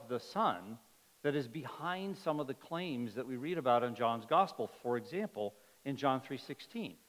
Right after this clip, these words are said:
"For God so loved the world that he gave his only Son, that whoever believes in him should not perish but have eternal life." Or later on in John fourteen six, when Jesus himself says,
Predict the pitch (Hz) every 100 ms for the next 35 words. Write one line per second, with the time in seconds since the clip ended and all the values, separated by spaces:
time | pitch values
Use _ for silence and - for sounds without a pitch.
0 | _ _ - 107 147 180 175 175 151 147
1 | 143 123 156 170 123 131 120 104 143 147
2 | 143 139 135 131 131 - _ _ _ _
3 | _ - _ _ _ - 110 104 104 -
4 | 208 - - _ _ _ _ _ _ _
5 | _ _ _ _ _ _ _ _ _ _
6 | _ _ _ _ - _ _ 135 113 135
7 | 139 139 123 135 139 185 190 131 123 113
8 | - 240 117 98 - 123 113 - 117 104
9 | 104 - 98 92 90 92 - 90 82 78
10 | 78 - _ _ _ _ _ - 170 170
11 | 170 180 175 170 185 170 143 143 139 156
12 | 139 151 131 - 170 - 127 147 143 135
13 | 117 127 - 170 160 - 131 123 -